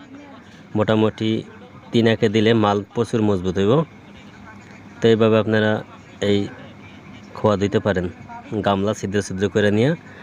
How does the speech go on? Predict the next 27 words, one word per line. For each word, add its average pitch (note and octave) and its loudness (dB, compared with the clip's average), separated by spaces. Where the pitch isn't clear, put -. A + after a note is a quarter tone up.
খোয়া G2 0
দিতে F#2+ 0
পারেন। F2 0
<clears throat> - -2
তবে A2+ 0
এটা A#2 2
স্যানিটারি A2+ 2
আইটেমে A2+ 0
দুই A2 2
নম্বর G#2+ 2
খোয়া, G#2+ 0
এই G#2+ -2
কারণে G#2+ 0
একটু G2+ -2
ভালো F#2+ 2
করে G2+ 2
দিতে F2+ -2
হয়। B2 2
এক G#2 -2
নম্বর G#2+ 0
খোয়া G#2+ 0
তত G#2 -6
বেশি G2 -4
ভালো F#2+ -2
দিতে F#2 -6
হয় G2 2
না। A2+ 0